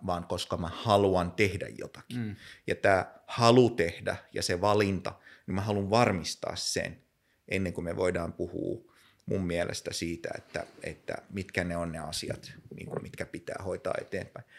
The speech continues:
Speaker 1: Mä annan sulle esi-, me, me Suomessa syntyvyys on hyvin alhaista.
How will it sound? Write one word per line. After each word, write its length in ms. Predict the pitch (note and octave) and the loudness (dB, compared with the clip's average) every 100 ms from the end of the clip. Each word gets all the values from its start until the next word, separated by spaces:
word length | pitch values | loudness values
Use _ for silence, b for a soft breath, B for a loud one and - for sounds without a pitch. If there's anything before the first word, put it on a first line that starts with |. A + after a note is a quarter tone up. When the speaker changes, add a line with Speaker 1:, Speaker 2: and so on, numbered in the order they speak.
| B B | B B
Speaker 1:
Mä 80 | G2+ | 2
annan 160 | G2+ | 2
sulle 220 | G2 G#2 G2+ | 2 6 6
esi-, 180 | G2+ - B - | 4 -6 B 0
me, 260 | G#2+ - - | 0 0 -2
me 120 | G#2+ | 0
Suomessa 420 | - A#2 G#2 - | 6 6 6 0
syntyvyys 520 | - A2 G2 F2 E2 | 0 0 0 -4 -6
on 100 | D#2 | -6
hyvin 200 | E2+ D#2+ D#2 | -4 -2 -2
alhaista. 440 | E2 E2 - - | -2 -6 -14 -16